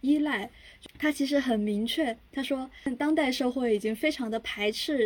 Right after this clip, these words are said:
这种不平等关系了，他非常谴责那种庇护和依赖，所以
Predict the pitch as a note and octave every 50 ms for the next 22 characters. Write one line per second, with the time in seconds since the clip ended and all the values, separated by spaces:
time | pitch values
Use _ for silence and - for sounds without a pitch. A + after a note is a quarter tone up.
0 | A3 A#3 - G#3+ G3 G#3+ B3+ C4 B3 - - A3 A#3 A3+ A#3+ A3+ - A#3 G#3+ A3+
1 | B3+ B3+ - - - - - - - - - - - - B3+ A#3+ A#3+ C#4 C4+ C4
2 | B3 A3+ A3+ A#3 - - B3 G#3 B3 A3 - G#3+ G#3 F#3+ A3 B3 - _ - -
3 | - - - - B3 A#3+ - - E3 E3+ D#3+ - A3+ - - C#4+ C4 A#3 A3 -
4 | - A#3+ G#3+ G#3 - G#3+ G#3 G#3 A3 G#3+ - B3+ C4+ C4+ C#4+ A3 G3+ A#3 - -
5 | _ - - A#3+ B3 C4 B3 A3+ A3